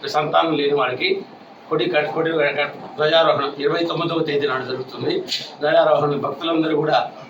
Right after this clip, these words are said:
దీనికి వచ్చి ప్ర-, కొడి ముద్ద తీసుకుంటారు. దానికి తగిన ఏర్పాట్లన్నీ మా అధికారులు,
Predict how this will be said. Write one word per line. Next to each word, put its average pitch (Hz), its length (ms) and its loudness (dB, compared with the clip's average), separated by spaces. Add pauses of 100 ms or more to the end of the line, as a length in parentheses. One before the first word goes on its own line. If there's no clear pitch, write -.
(360)
దీనికి 139 300 -2 (640)
వచ్చి 160 360 -2
ప్ర-, 143 260 0
కొడి 165 180 0
ముద్ద 156 240 -2
తీసుకుంటారు. - 840 -2 (200)
దానికి 156 360 0
తగిన 160 280 0
ఏర్పాట్లన్నీ 151 540 2
మా 147 80 2
అధికారులు, 147 580 -2